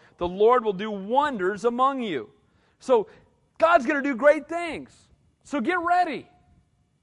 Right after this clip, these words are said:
God, you know what? God wants to do great things in your life. Get ready. God wants to use you and do exceedingly abundantly above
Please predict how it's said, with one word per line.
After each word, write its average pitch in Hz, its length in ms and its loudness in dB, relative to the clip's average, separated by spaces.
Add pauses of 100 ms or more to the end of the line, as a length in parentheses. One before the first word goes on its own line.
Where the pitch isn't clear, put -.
(440)
God, 262 160 -4
you 294 80 -8
know 330 80 0
what? 262 180 0
God 254 240 4
wants 240 300 -2
to 226 80 -14
do 226 120 -6
great 208 320 -4
things 170 360 -8
in 165 100 -10
your 185 160 -6
life. 151 320 0
Get 151 180 -6
ready. 135 360 -6 (760)
God 269 340 4
wants 262 360 -8
to 247 80 -8
use 233 420 -8
you 269 260 -10 (200)
and 190 160 -8
do 233 100 -2
exceedingly 277 480 -8
abundantly 233 400 -4
above 190 240 -2